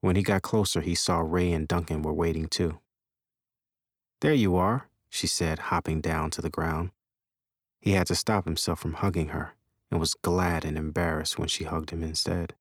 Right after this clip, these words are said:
Duncan whistled. "All right, let's roll."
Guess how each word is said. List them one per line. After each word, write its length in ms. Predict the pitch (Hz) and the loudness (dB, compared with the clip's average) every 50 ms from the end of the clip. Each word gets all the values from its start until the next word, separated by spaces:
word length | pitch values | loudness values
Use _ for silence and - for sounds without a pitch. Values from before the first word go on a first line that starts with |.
| _ _ _ _ _ _ _ _ _ _ _ _ _ _ _ _ _ _ _ _ _ _ _ _ _ _ _ _ _ _ _ _ _ _ _ _ - | _ _ _ _ _ _ _ _ _ _ _ _ _ _ _ _ _ _ _ _ _ _ _ _ _ _ _ _ _ _ _ _ _ _ _ _ -2
Duncan 320 | - 90 82 - 87 82 82 | 0 0 0 2 0 0 0
whistled. 420 | 85 85 - - 80 78 - - _ _ _ _ _ _ _ _ _ _ _ _ _ _ _ _ _ - | 0 0 0 -2 -4 -6 -10 -14 _ _ _ _ _ _ _ _ _ _ _ _ _ _ _ _ _ 0
"All 100 | 117 113 | 2 4
right, 100 | 110 107 | 4 4
let's 200 | 104 107 - - | 4 2 2 2
roll." 340 | 120 113 107 95 87 82 | 2 2 4 2 0 -2